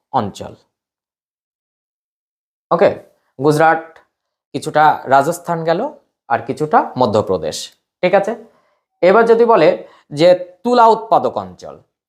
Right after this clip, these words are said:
তাহলে কিন্তু তুমি totally এই জায়গা থেকে, দেখো, ডবল হচ্ছে যেহেতু, এই অংশটাকে নেবে।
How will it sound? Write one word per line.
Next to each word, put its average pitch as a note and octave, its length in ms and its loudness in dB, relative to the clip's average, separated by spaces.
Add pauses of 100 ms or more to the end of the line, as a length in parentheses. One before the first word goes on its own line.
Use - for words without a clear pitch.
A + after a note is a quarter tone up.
(280)
তাহলে G#3 320 4
কিন্তু G#3 300 -2
তুমি G3 460 -2 (380)
totally G#3 480 2 (520)
এই G3 260 2
জায়গা G#3 300 2
থেকে, G#3+ 340 -2
দেখো, F#3+ 200 2 (240)
ডবল F#3 260 4
হচ্ছে G3 300 -2
যেহেতু, F#3 520 -4 (640)
এই E3 220 6
অংশটাকে D#3 500 -2
নেবে। F#2 240 -6